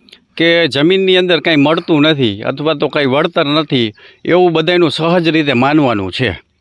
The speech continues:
ત્યારે આજે આપણી સમક્ષ અત્યારે ઉપસ્થિત છે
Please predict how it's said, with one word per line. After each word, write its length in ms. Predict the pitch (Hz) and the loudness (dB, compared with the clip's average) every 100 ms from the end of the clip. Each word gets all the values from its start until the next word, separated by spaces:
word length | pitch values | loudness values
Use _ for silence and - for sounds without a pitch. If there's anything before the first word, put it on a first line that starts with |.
| _ - - _ _ | _ -20 -20 _ _
ત્યારે 520 | 170 196 214 220 214 208 | -2 0 2 2 2 0
આજે 320 | 175 190 208 | -2 0 0
આપણી 260 | 190 214 | 0 0
સમક્ષ 500 | 202 190 208 208 - 208 208 196 - | 0 0 0 -2 0 0 2 0 -2
અત્યારે 460 | 170 175 196 202 196 | -6 0 0 2 0
ઉપસ્થિત 500 | 175 202 170 190 165 | 0 -2 0 -2 0
છે 260 | 196 196 | 0 0